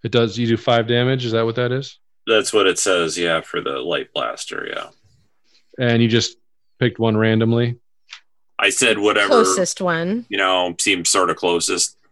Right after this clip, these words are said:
Speaker 2: easiest to hit, kind of try to drop the odds on this a little bit.
Speaker 3: Yep.
Speaker 1: Okay. Uh, so you, you do a pretty good number on a droid.
Speaker 2: Okay.
Speaker 1: Uh, you blow one of his arms off.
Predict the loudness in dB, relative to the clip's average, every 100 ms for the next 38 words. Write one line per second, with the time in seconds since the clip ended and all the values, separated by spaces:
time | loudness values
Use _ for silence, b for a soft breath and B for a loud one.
0 | -4 -2 -2 -6 -8 -6 -4 -4 -10 _
1 | -8 -6 -8 -6 -2 -2 0 -2 0 -2
2 | -2 0 0 -2 -4 -4 -6 -8 -8 -8
3 | -6 -8 -12 -20 -20 -8 2 2 2 _
4 | _ _ -4 -2 2 0 -2 _ _ _
5 | _ _ _ -4 2 2 0 0 2 4
6 | 2 0 -4 -10 _ -8 -4 -2 0 0
7 | 0 0 0 2 0 2 2 4 4 4
8 | 2 2 2 0 -4 _ _ _ _ _
9 | _ -4 -2 0 0 -2 -4 0 2 4
10 | 4 4 2 0 0 -2 -6